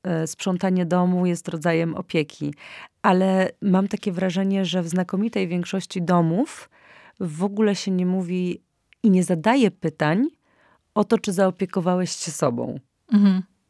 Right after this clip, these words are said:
Speaker 2: No, oczywiście. Tylko, że właśnie ja się tak zastanawiam, kiedy to przejdzie na drugą stronę. Że zaczniemy się opiekować sobą bardziej niż innymi na przykład,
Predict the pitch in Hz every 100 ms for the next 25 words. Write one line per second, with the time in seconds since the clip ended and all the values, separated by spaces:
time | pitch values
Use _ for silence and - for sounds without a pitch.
0 | _ _ _ _ - - - - 302 196
1 | 196 269 - - 185 185 196 208 226 240
2 | 233 202 220 233 226 226 220 220 226 226
3 | 220 202 - 208 208 202 202 - 208 196
4 | 196 196 208 196 185 180 - 185 180 175
5 | _ - _ _ 202 185 - 196 196 196
6 | 190 208 196 190 - 196 196 190 180 190
7 | 185 - 190 190 185 180 - 196 - 185
8 | -